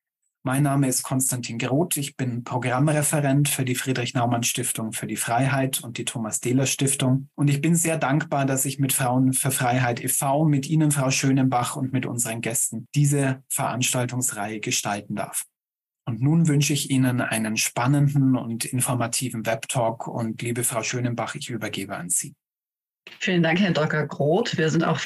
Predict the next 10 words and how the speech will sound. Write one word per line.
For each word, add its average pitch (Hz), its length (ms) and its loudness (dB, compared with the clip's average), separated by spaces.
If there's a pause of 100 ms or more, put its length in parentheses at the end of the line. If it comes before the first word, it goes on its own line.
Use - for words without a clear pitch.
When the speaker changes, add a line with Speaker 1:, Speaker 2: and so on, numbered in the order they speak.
(100)
Speaker 2:
froh, 190 300 2
dass 160 220 2
die 156 120 -2
Friedrich-Naumann-Stiftung, 165 880 0
die 143 100 2
Thomas-Dehler-Stiftung 147 1160 0
die 135 100 0
Reihe 135 500 0
angeregt 185 920 0
haben, 185 640 2